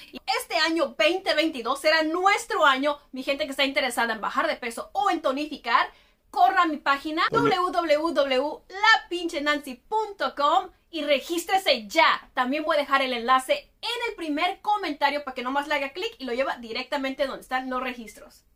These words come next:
Y también les quiero dejar saber que este viernes diecisiete de diciembre voy a tener un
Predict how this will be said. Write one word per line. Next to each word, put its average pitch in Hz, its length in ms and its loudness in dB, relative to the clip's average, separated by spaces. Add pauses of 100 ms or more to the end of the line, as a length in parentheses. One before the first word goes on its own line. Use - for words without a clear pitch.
Y 339 180 -6
también 285 460 0
les 415 100 -4
quiero 349 220 0
dejar 277 340 4
saber 269 520 2
que 190 180 -10
este 190 200 -12
viernes 381 460 -2
diecisiete 311 640 -4
de 285 140 2
diciembre 285 480 2
voy 349 160 2
a 392 100 6
tener 349 380 -2
un 427 180 6